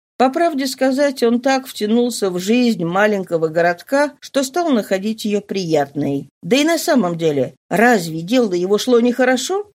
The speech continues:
Разве перья не скрипели в его конторе? Разве он не вращался в кругу лучших семейств городка? В городском клубе случалось немало занимательных историй.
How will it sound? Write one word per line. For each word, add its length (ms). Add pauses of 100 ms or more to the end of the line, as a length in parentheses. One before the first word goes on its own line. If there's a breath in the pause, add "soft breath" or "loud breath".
Разве 420
перья 500
не 120
скрипели 720
в 60
его 300
конторе? 680 (140)
Разве 440
он 80
не 80
вращался 600
в 100
кругу 280
лучших 420
семейств 440
городка? 680 (580)
В 140
городском 560
клубе 380
случалось 640
немало 420
занимательных 760
историй. 540